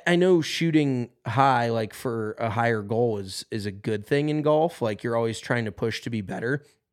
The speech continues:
but also just be reasonable and be like, "I'm really good at this. I may not be the best in the world,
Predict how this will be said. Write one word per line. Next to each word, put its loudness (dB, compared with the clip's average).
but 0
also 4
just -2
be -4
reasonable 0
and -6
be -2
like, -6
"I'm 2
really 2
good -2
at -2
this. 0
I 2
may -2
not 0
be 0
the 0
best -4
in -2
the -2
world, 0